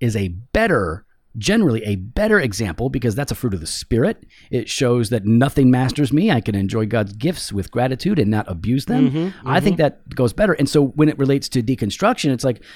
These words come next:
Speaker 1: no, listen, uh, you can go through the process of deconstruction and then come out better.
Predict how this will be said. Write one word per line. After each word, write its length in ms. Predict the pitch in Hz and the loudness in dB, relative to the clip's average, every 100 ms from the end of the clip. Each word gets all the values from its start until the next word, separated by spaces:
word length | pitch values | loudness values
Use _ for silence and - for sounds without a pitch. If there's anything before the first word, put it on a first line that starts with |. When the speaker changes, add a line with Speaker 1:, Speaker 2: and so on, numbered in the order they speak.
| - | -4
Speaker 1:
no, 120 | 170 226 | 0 2
listen, 320 | 160 - 156 | 2 2 2
uh, 480 | - 123 117 107 - | 4 6 6 4 0
you 220 | - 143 | 0 2
can 80 | 196 | 4
go 100 | 262 | 4
through 140 | 233 214 | 4 2
the 80 | |
process 320 | 170 170 185 190 | 4 2 2 0
of 80 | |
deconstruction 640 | 147 147 131 - 196 - 143 | 2 2 2 2 0 2 4
and 80 | 139 | 4
then 100 | 139 | 4
come 220 | - 156 | 0 0
out 200 | 139 117 | 0 -2
better. 400 | 135 151 80 - | -2 -2 -2 -8